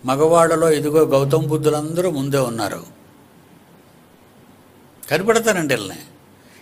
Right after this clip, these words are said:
వీళ్ళకి ఏంటి పని అండి? ఉదయం ఎనిమిది గంటలకు వచ్చేస్తున్నాడు Sunday స్కూల్కి. లోపలికి రావడం మాత్రం పది ఐదు, పది పది.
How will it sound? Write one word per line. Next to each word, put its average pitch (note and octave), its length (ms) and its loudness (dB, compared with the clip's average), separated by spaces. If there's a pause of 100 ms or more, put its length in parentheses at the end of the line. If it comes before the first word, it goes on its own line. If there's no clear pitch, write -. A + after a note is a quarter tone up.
వీళ్ళకి C3 260 -4
ఏంటి D3+ 160 0
పని G3+ 220 -2
అండి? G3+ 300 -6 (600)
ఉదయం D3 220 0
ఎనిమిది F3 380 0
గంటలకు D#3 360 0
వచ్చేస్తున్నాడు D#3 520 -4
Sunday B2+ 320 -6
స్కూల్కి. A#2+ 440 -12 (1700)
లోపలికి F3 640 4
రావడం G3+ 400 4
మాత్రం F#3+ 460 0
పది C#3 220 2
ఐదు, E3+ 380 2
పది B2+ 300 -2
పది. G#2 420 -8